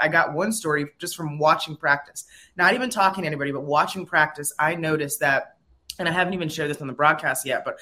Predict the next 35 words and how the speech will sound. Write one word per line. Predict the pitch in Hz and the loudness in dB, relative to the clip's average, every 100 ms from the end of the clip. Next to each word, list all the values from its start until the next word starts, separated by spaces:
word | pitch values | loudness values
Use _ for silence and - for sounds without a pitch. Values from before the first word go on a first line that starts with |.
| - - | -16 -8
I | - | -2
noticed | 175 208 | 2 2
that | 196 160 | 0 -2
Marcus | 156 160 180 180 | 0 0 -2 -8
Freeman | - 156 139 131 | -4 -4 -4 -4
daps | 151 143 - | 0 0 0
up | 147 131 _ - | -4 -6 _ 0
every | 156 160 160 190 | 2 2 -4 -6
single | 185 - 160 147 143 | -4 -4 -2 -2 -4
player. | 143 - 127 110 | -4 -4 -2 -2
There's | 147 | -2
a | 151 | -4
hundred | - 240 247 254 | -2 -2 0 -2
and | 247 196 | -4 -2
fifteen | 196 190 190 170 | -2 -2 -4 -4
players | 170 151 135 123 - - - _ | 2 4 4 0 -8 -20 -20 _
on | 160 | -2
the | 165 | 2
Notre | 170 175 | 4 4
Dame | 170 165 | 2 2
roster. | 147 139 - - - _ _ | 2 0 -6 -10 -12 _ _
He | - 214 | -4 -4
daps | 170 196 220 | 4 4 4
them | 220 | 0
up | 202 | -2
with | 185 | -2
a | |
handshake | 156 165 190 196 202 190 190 | -4 -2 -2 0 0 -2 -2
and | 165 | -2
a | 156 | -2
hug | 160 143 135 - _ _ - | 2 2 2 -4 _ _ -2
every | 190 247 | 0 -2
single | 240 262 254 | -4 -4 -4
practice | 247 240 262 196 | -2 -4 -4 -8
day. | - - | -6 -6